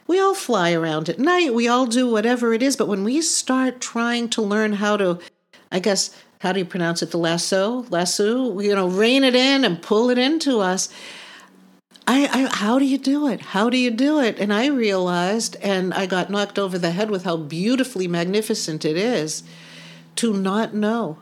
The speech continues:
how to do it and just look up and ask for help. Did you find that you were doing that during your treatment? Were you able to see your parents? Your father says it's interesting.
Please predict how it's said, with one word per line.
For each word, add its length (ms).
how 160
to 100
do 340
it 260
and 180
just 320
look 200
up 160
and 100
ask 300
for 240
help. 600
Did 120
you 140
find 460
that 200
you 140
were 100
doing 480
that 460
during 600
your 200
treatment? 720
Were 100
you 320
able 440
to 200
see 160
your 80
parents? 480
Your 100
father 300
says 240
it's 160
interesting. 720